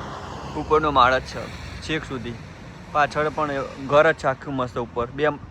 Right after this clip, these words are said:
ઉપરના રહેવાનું અને તો સ્ટોર. જો બધા ઘર આવ્યા જ છે આજુબાજુ, પણ સ્ટોર નહીં, એમ કે મસ્ત બંગલા છે બધાએ,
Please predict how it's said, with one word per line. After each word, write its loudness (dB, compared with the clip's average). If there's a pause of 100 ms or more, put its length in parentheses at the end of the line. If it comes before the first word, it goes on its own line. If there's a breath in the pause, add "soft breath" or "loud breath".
ઉપરના 4
રહેવાનું 6
અને -6
તો -2
સ્ટોર. 2 (1700 loud breath)
જો 6
બધા 8
ઘર 8
આવ્યા 8
જ 0
છે -8 (260)
આજુબાજુ, 0 (1400)
પણ 8
સ્ટોર 10
નહીં, 0
એમ 0
કે 6
મસ્ત 6
બંગલા 6
છે 4
બધાએ, 0